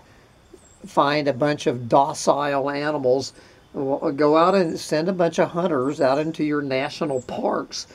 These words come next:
and start killing things. In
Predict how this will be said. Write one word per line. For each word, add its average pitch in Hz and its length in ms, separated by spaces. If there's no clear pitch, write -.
and 139 120
start 160 440
killing 165 440
things. 139 540
In 147 400